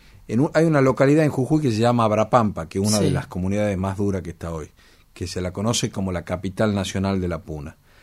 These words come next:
Speaker 1: Ahí hubo un pasivo ambiental mucho tiempo que hasta el día de hoy tenemos, eh, y hay problemas en las comunidades, en la, en la comunidad, digamos, en el pueblo de Abrapampa,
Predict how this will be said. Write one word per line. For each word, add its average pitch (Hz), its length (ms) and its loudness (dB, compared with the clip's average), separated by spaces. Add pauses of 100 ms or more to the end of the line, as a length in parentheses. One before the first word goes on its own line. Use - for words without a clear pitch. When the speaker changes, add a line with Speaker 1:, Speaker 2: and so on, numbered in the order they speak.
(240)
Speaker 1:
Ahí 185 400 6 (120)
hubo 131 220 4
un 117 220 2
pasivo 135 400 4
ambiental 127 440 4
mucho 143 280 2
tiempo 156 340 0
que 104 160 -4
hasta 92 300 -4
el 95 80 0
día 127 140 6
de 117 100 6
hoy 170 260 6 (340)
tenemos, 117 680 0
eh, 82 600 -6
y 98 120 0
hay 113 140 4
problemas 110 580 2
en 90 80 0
las 80 80 -4
comunidades, 98 840 -2 (340)
en 82 100 -10
la, 80 180 -12
en 80 120 -12
la 71 80 -16
comunidad, 92 480 -2
digamos, 90 320 -2
en 82 60 -6
el 76 100 -10
pueblo 110 320 2
de 95 100 0
Abrapampa, 104 640 0